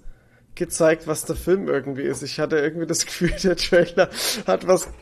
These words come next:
also der Trailer hat irgendwie ganz andere Erwartungen geweckt.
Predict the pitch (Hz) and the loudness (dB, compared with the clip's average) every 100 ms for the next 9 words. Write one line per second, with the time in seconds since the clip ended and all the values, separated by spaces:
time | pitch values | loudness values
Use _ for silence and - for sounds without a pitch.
0 | - _ _ _ 160 156 165 160 151 165 | -20 _ _ _ 0 2 0 -2 -2 2
1 | 156 165 160 160 160 160 160 160 156 151 | 6 6 4 4 2 2 0 2 2 0
2 | 120 143 - 151 165 165 156 160 143 143 | -4 -8 2 2 4 4 6 6 6 6
3 | 143 165 147 139 143 127 135 - - | 4 2 0 0 -2 -2 -2 -4 -12